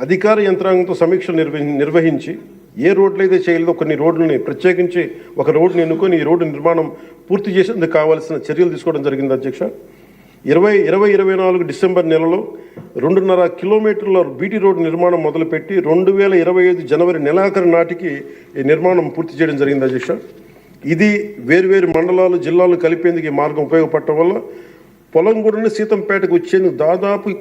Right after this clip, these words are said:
పాతిక కిలోమీటర్ల ప్రయాణ దూరం తగ్గింది, అధ్యక్ష. రోడ్డు నిర్మాణ కారణంగా ఇరవై మూడు ఫిబ్రవరి, రెండు రోజుల క్రితం, ఇరవై ఐదు నాడు తొలిసారిగా, ఇందాక మీకు చెప్పినట్టుగానే,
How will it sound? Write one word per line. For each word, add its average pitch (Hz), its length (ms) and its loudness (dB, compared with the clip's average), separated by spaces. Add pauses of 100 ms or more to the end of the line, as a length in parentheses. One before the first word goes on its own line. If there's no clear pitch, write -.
పాతిక 175 280 0
కిలోమీటర్ల 208 420 -2
ప్రయాణ 202 460 -2
దూరం 165 340 2
తగ్గింది, 123 340 -2
అధ్యక్ష. - 240 -14 (1120)
రోడ్డు 208 280 -2
నిర్మాణ 208 440 -2
కారణంగా 143 640 -2 (840)
ఇరవై 208 300 4
మూడు 208 260 0
ఫిబ్రవరి, 143 540 -2 (920)
రెండు 151 220 -2
రోజుల 170 120 2
క్రితం, 165 320 -8 (640)
ఇరవై 208 320 2
ఐదు 196 220 0
నాడు 196 180 -2
తొలిసారిగా, 190 720 -2 (600)
ఇందాక 165 200 0
మీకు 165 200 0
చెప్పినట్టుగానే, 151 540 -4